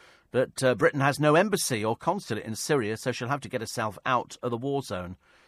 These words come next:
because, uh, most people that I've heard discussing everything, uh, is the fact that they, they don't want to pay for it.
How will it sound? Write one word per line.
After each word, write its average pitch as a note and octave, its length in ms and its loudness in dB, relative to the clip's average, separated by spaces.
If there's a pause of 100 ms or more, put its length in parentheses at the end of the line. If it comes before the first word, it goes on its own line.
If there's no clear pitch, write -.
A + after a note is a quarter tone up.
(140)
because, A2+ 460 -4
uh, A#2 340 -2
most C#3+ 300 -4
people G2+ 500 -6
that G2+ 100 -10
I've G#2 200 -6
heard A2+ 240 -6
discussing G2 560 -12
everything, G#2 440 -12 (520)
uh, C3 480 4 (100)
is C#3 360 -2
the B2 100 -8
fact - 320 -6
that - 180 -12
they, C3 320 -4
they C3+ 80 -6
don't C3 140 -4
want C3+ 120 -4
to - 80 -10
pay E3+ 100 -4
for G#2 200 -10
it. - 220 -16